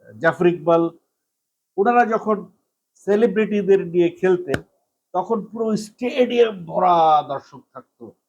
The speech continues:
আর এখন সেলিব্রিটি ক্রিকেট লিগ হচ্ছে, পুরো স্টেডিয়াম একেবারে ফাঁকা।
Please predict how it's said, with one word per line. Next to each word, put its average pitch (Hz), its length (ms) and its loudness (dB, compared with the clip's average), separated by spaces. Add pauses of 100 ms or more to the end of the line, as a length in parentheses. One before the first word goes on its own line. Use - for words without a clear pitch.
(520)
আর 131 180 0
এখন 165 640 0 (380)
সেলিব্রিটি 190 840 -2 (260)
ক্রিকেট 196 340 -4
লিগ 180 260 0
হচ্ছে, 160 560 -6 (300)
পুরো 175 200 -4
স্টেডিয়াম 294 1120 -4
একেবারে 208 640 0 (520)
ফাঁকা। 113 320 -10